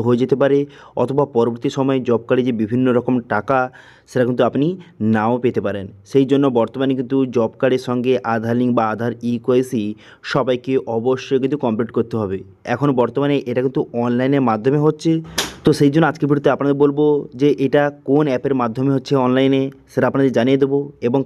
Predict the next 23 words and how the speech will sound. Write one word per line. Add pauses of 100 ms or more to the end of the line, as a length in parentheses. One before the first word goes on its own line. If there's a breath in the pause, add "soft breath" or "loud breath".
কারা
কারা (200)
এই (100)
কাজটি
করতে
পারবেন, (160)
কারা (140)
এই (160)
অনলাইনের
মাধ্যমে (100)
জব
কার্ডের
সঙ্গে (100)
আধার (100)
ইউকেওয়াইসি
করতে
পারবেন (520 loud breath)
এবং (180)
সঙ্গে (540 loud breath)
বর্তমানে (180)
অনলাইনের
মাধ্যমে (360)
যে